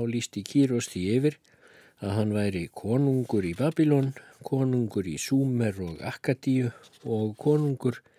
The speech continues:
hinna fjögurra horna heimsins. En þrátt fyrir að ráða nú öflugasta herveldi heimsins,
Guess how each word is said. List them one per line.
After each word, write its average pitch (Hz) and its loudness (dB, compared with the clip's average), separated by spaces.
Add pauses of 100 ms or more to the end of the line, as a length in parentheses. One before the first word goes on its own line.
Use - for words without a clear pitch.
(300)
hinna 110 0
fjögurra 117 2
horna 107 -4
heimsins. - -2 (3000)
En 120 2
þrátt 151 0
fyrir 151 6
að 143 4
ráða 151 6
nú 147 6
öflugasta 131 4
herveldi 127 4
heimsins, 127 0